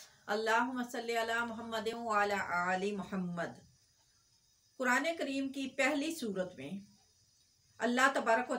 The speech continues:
तआला की तारीफ है और यकीनन हम हर काम अल्लाह ही की तारीफ से शुरू करते हैं और हकीकत भी यही है कि हर काम अल्लाह की तारीफ से शुरू होना चाहिए।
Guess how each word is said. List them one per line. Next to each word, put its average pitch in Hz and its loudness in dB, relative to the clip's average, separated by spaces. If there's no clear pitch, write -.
तआला 220 4
की 247 -8
तारीफ 185 0
है 175 -6
और 233 0
यकीनन 247 -2
हम 240 4
हर 233 0
काम 214 0
अल्लाह 202 0
ही 240 -4
की 202 -8
तारीफ 190 -4
से 214 -8
शुरू 180 -10
करते - -14
हैं 202 -12
और 240 6
हकीकत 277 2
भी 339 -6
यही 262 2
है 240 6
कि 247 -4
हर 247 2
काम 208 0
अल्लाह 202 0
की 233 -10
तारीफ 180 -2
से 233 -4
शुरू 214 0
होना 156 -6
चाहिए। - -12